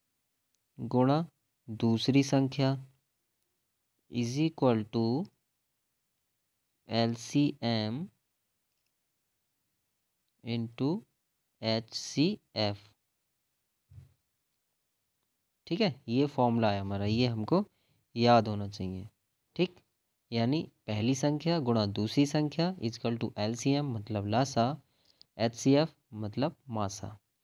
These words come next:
तो दोस्तों, इसमें दे रखा है दो संख्याओं का गुणनफल, तो दो संख्याओं का गुणनफल है हमारा पन्द्रह सौ अड़सठ।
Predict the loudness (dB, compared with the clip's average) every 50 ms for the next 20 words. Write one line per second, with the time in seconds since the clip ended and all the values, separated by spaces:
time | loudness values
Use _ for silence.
0 | _ _ _ _ _ _ _ -20 _ -6 -4 0 0 0 0 2 2 2 2 2
1 | 2 2 2 4 4 4 2 2 0 0 0 2 4 4 4 4 4 4 2 0
2 | 2 2 2 0 2 2 0 0 0 2 0 0 0 -2 -2 -2 -2 -2 -4 -4
3 | -4 0 0 0 0 0 -2 -4 -4 -4 -4 -4 -4 -4 -4 -4 -4 -4 -4 -2
4 | -4 -4 -4 -6 -6 -6 -6 -4 -4 -6 -6 -6 -6 -6 -4 -4 -6 -6 -8 _
5 | _ _ _ _ _ _ _ _ _ _ _ _ -8 -6 -4 -2 -2 0 0 -2
6 | -2 -2 -4 -2 0 0 0 0 -2 _ _ _ _ _ _ _ _ _ _ _
7 | _ _ _ _ _ _ _ _ _ _ _ _ _ _ _ _ _ _ _ _
8 | _ _ _ _ _ _ _ -8 -4 -2 -2 -2 -4 -4 -4 -4 -4 -6 _ -20